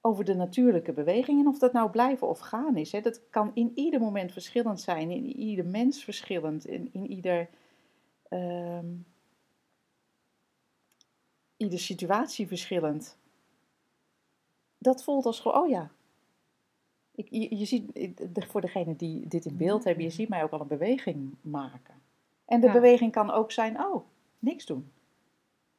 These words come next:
Speaker 1: Omdat je er helemaal oké mee bent, maar echt helemaal oké zijn, dat voor je persoonlijke gedachten, want jij zei heel terecht net,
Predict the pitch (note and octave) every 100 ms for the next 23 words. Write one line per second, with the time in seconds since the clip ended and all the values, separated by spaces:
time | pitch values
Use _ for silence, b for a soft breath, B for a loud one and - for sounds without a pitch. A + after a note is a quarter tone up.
0 | _ - G#3+ B3+ B3 A#3+ G#3+ F#3 B3+ C4+
1 | G#3+ F3 F3 A#3+ B3+ G3+ F#3+ D#3 C#3 -
2 | _ - F3 D#3 F3 D#3+ - F3+ F3+ -
3 | - A3 C4 A3 F3+ D#3+ D3 - b b
4 | b b _ F3 E3+ G#3+ A#3 C4 B3+ A#3+
5 | C#4 D4 B - E3 - - C4 C#4 B3+
6 | F3+ - _ _ _ - F#3 F3+ - G3
7 | E3+ D#3+ D#3 - C4+ B3+ - A#3+ A#3+ A3+
8 | A#3 A3+ C4+ C4+ A#3+ A#3 D4 C#4+ G3+ B3
9 | -